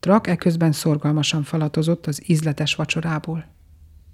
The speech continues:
Híria figyelmesen hallgatta Furung történetét, a három manó kalandos hazatéréséről szóló előadást, és a legfontosabb újságot, ami miatt az utazók felkeresték a palotát.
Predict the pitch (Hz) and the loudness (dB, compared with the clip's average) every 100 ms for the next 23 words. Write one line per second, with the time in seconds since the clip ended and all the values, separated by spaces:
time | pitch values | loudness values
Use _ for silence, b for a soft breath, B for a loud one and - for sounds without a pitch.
0 | - - - - - - - - - B | -20 -20 -20 -20 -20 -20 -20 -20 -20 B
1 | B B B B - 170 180 175 185 180 | B B B B 0 4 6 6 4 2
2 | - 165 151 151 143 156 160 160 151 - | 0 2 2 2 0 0 0 0 -2 -4
3 | - 160 156 - 160 160 156 160 - 160 | -2 -2 0 0 0 0 0 0 -2 -4
4 | - 175 123 151 156 156 151 151 147 165 | -4 -4 -2 0 0 0 0 -2 -2 0
5 | 151 147 147 - 156 147 - 151 156 - | 0 0 -2 -4 -2 -2 -2 -2 -2 0
6 | 165 160 151 - 156 151 156 160 160 165 | 0 0 -2 -2 0 0 0 0 0 0
7 | 170 - - B B B B B B - | 0 -4 -10 B B B B B B -6
8 | 151 - 156 180 180 196 175 175 175 165 | -4 0 2 2 2 2 2 2 0 2
9 | 170 - 165 160 165 - 220 202 185 170 | 2 2 -2 0 -2 4 6 8 6 2
10 | - 170 185 170 160 156 - 156 147 - | -2 -4 0 0 2 0 -2 -2 -2 -2
11 | 151 143 156 147 151 147 147 - 156 - | -4 -2 -4 -4 -4 -4 -4 -6 -8 -10
12 | - | -20